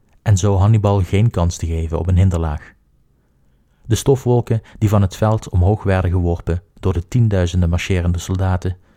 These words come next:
stegen honderden meters omhoog en konden van tien kilometer verder worden waargenomen. Het duurde dan ook niet lang of Hannibal was op de hoogte van de nieuwe Romeinse dreiging die hem te wachten stond.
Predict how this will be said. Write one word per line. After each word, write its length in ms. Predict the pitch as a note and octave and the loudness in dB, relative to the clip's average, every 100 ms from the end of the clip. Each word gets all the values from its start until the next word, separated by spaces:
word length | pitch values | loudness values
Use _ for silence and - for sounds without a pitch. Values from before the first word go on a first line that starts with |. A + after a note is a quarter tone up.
| _ | _
stegen 380 | - G#2+ G2 F#2 | -2 0 2 2
honderden 480 | G#2 A#2 A2+ A2 | 4 4 2 2
meters 360 | G#2+ E2+ - - | 2 0 -2 -4
omhoog 480 | F2+ F2 D2+ - - _ _ _ | 0 0 -2 -6 -18 _ _ _
en 140 | - F#2 | 0 2
konden 300 | G#2+ G#2+ G2 | 2 2 2
van 200 | F#2+ F2+ | 0 2
tien 220 | B2 A#2 | 4 4
kilometer 500 | A#2 A2 G#2 G2 F#2+ | 2 2 2 0 0
verder 440 | E2+ D2+ D2+ D2+ - | 0 -2 -4 -8 -10
worden 240 | D#2 D#2 | -6 -4
waargenomen. 640 | F2 E2+ E2 E2+ D#2+ D#2+ - _ _ _ _ _ _ _ _ _ _ _ _ _ _ _ _ _ _ _ _ _ | -2 -2 -2 -2 -2 -4 -8 _ _ _ _ _ _ _ _ _ _ _ _ _ _ _ _ _ _ _ _ _
Het 340 | - - A#2 | -20 -6 0
duurde 240 | D#3 D3 | 2 2
dan 140 | C#3+ C#3 | 4 4
ook 140 | B2+ | 6
niet 160 | B2+ - | 4 4
lang 300 | A2 G2 G2 _ - | 2 2 0 _ -2
of 120 | G2+ | 2
Hannibal 440 | A2 B2+ A#2+ A#2 | 4 4 2 0
was 120 | A2 | -2
op 120 | G#2 - | -2 0
de 60 | |
hoogte 460 | G2 G#2 - F2 E2+ - | 2 0 -2 -6 -6 -6
van 220 | - A2 | -2 2
de 80 | G#2+ | 4
nieuwe 240 | A#2 A#2 | 4 2
Romeinse 440 | A2+ G2 E2 - | 2 2 0 -2
dreiging 520 | G2 F#2 F2 D#2+ E2+ F#2+ | -2 -2 -2 -2 -2 0
die 140 | F#2+ | 0
hem 120 | E2 | 0
te 120 | E2+ | 0
wachten 260 | G2 F#2 F#2 | -2 -2 -6
stond. 420 | - E2 - - | -8 -8 -8 -14